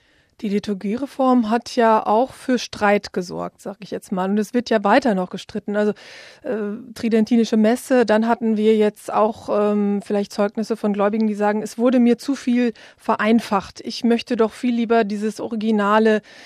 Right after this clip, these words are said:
ähm, haben für mich." Ähm, vieles ist vielleicht auch unter den Tisch gefallen.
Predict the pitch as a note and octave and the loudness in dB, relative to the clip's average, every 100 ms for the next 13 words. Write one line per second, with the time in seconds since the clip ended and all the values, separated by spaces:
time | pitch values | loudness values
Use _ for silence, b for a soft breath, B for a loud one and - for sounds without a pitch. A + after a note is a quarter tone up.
0 | B B - G#3+ G#3 G#3 G#3 F#3+ F#3+ G#3+ | B B -4 -2 0 0 -2 -2 0 2
1 | A3+ - A#3 A#3 A#3+ - - A3 A3 G#3+ | 0 0 2 2 0 -2 0 2 4 2
2 | B B - B3+ A#3+ A#3 - A3 G#3 - | B B 0 2 4 0 -2 0 0 0
3 | A3+ G#3+ G#3+ G#3+ - F#4 - A3 - F#3+ | 0 2 2 2 2 0 0 -8 -2 0
4 | G3 | 0